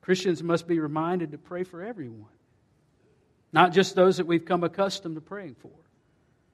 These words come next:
not just the big ticket items either, but the smaller things, not just the things we want to happen for ourselves,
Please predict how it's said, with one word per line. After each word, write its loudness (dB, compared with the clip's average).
not 8
just 0
the 4
big 4
ticket 4
items 2
either, -6
but -4
the 0
smaller 2
things, -16
not 6
just 2
the 8
things 2
we 8
want 4
to 4
happen 4
for 4
ourselves, 4